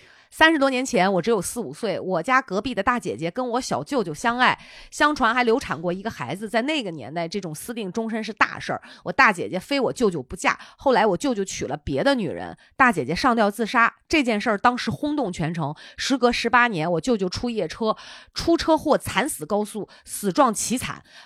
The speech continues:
本来这也是一个意外，并不算什么稀奇，但，但是奇就奇在，我小舅舅死的那天是大姐姐的忌日，而且是中元节，也就是我们南方人说的七月半。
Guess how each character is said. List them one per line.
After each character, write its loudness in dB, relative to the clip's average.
本 8
来 6
这 0
也 2
是 -2
一 -6
个 2
意 0
外， 2
并 2
不 -6
算 2
什 -2
么 -2
稀 -4
奇， -4
但， 4
但 4
是 -6
奇 0
就 6
奇 -4
在， 4
我 4
小 2
舅 2
舅 0
死 -6
的 -4
那 0
天 -2
是 -8
大 6
姐 0
姐 -4
的 -2
忌 -4
日， -6
而 6
且 2
是 0
中 2
元 2
节， 0
也 0
就 0
是 -4
我 2
们 -2
南 0
方 0
人 -2
说 -4
的 -4
七 -4
月 4
半。 0